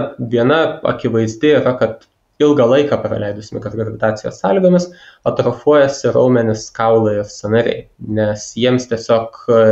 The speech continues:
yra gerokai mažesnės apkrovos, kai nereikia, tarkim, visą laiką viso,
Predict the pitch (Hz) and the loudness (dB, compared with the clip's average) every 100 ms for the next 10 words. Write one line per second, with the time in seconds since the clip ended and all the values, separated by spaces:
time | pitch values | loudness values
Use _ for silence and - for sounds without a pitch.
0 | 110 - 110 110 107 104 110 110 123 131 | 2 0 -4 -2 -6 -4 0 2 2 0
1 | 131 117 107 113 110 110 - 113 113 101 | -2 0 0 -2 -6 -6 -4 -6 -6 -14
2 | 107 - - 104 101 110 110 110 - - | -20 -20 -12 -8 -4 -4 -4 -10 -18 -18
3 | 104 107 101 104 107 - - - - _ | -18 -12 -4 -2 -2 -6 -20 -20 -20 _
4 | 110 110 - 101 | -2 -2 0 0